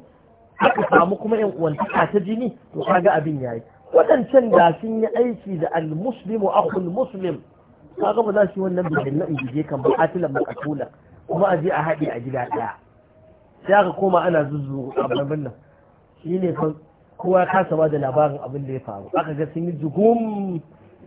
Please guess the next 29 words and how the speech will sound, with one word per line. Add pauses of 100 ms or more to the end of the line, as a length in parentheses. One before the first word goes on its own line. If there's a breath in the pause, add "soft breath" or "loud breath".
(720)
wata
dattijuwa
da
suke, (120)
su
ce,
"Me
ya
faru?" (280 soft breath)
To
da
ƙarshe
dai
ɗaya
ya
ɓara. (680)
Sai
aka
fara
musu
bayani,
sai
suke
ji
dangantakar
ma
ta
kusa-kusa
ce.